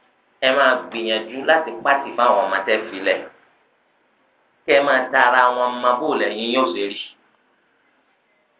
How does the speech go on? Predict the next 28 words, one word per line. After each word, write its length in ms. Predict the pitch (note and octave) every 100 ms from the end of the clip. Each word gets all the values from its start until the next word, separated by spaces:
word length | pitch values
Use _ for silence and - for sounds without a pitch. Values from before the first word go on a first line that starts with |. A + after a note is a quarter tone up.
| _ _
Nítorí 280 | C#3 C3+ C#3+
pé 140 | - D3+
gbogbo 320 | B2+ B2+ C3+
àgbàlagbà 540 | A2 G#2+ G#2+ B2 A#2 G#2
tí 120 | D#3+
ó 80 | D3
bá 120 | A2 A#2+
lẹ́yìn, 420 | C3 D3 D3 - - _ _ _ _ _ _ _ _ -
á 80 | D#3 D3+ -
àtúbọ̀tán 560 | G#2 - A2+ G2+ C#3
ọ̀daràn. 460 | B2+ - G2+ F2+ - _ _ _ _ _ _ _ _ _ _ _ _ _ _
Dáadáa 380 | D3+ D3 D3+ C#3+
lẹ́yìn 280 | B2+ B2 D3
ṣe 140 | D3 C3+
yín 180 | C3
nìsín. 320 | C#3+ C#3+ - - _ _ _ _ _ _ _ _ _ _ -
Ó 40 | F#3
sì 140 | F#3
dájú 380 | D#3+ D3 D3+ D#3+ D#3+
pé 140 | E3 D#3+
ìgbà 240 | B2 B2 B2
tẹ́ 220 | B2+ D3+
fi 100 | D3+ D3
di 160 | C#3+
nǹkan 280 | C#3+ B2 D3+
mú, 180 | C#3+ D#3+ D#3+ - _ _ _ _ _ C3
oore 300 | C3 C3+ D3+
pọ̀. 240 | - C3+